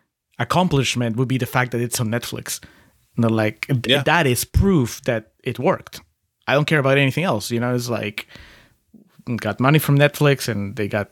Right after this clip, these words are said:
Speaker 1: you know, people to watch it, and, and then there would be people like me that would be like, "Uh, but it's not that good. <laughs> Why can't we do better?"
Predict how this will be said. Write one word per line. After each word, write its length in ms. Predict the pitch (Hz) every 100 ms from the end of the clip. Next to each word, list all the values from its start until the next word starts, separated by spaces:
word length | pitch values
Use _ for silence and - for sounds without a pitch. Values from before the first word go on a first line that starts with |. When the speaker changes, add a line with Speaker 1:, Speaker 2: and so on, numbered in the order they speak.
| -
Speaker 1:
you 100 | 110
know, 100 | 104
people 220 | 120 113
to 100 | 113
watch 320 | 104 123 120
it, 160 | 117 113
and, 180 | - - - - - - - _ 165
and 140 | 156
then 120 | 160
there 100 | 147
would 100 | 143
be 140 | 135 123
people 320 | 156 147 131
like 220 | 113 110
me 200 | 127 120
that 120 | 110
would 120 | 110 113
be 100 | 117
like, 220 | 117 -
"Uh, 360 | 143 139 139 135
but 160 | 139
it's 160 | 156 156
not 220 | 185 185
that 220 | 143 135 120
good. 520 | 135 151 123 143 - 143 - - - _ - - - -
<laughs> 1080 | 92 - - - - - - 285 254 -
Why 240 | 139 143 185
can't 360 | - 196 175
we 120 | 165 170
do 180 | 165
better?" 440 | 147 156 165 127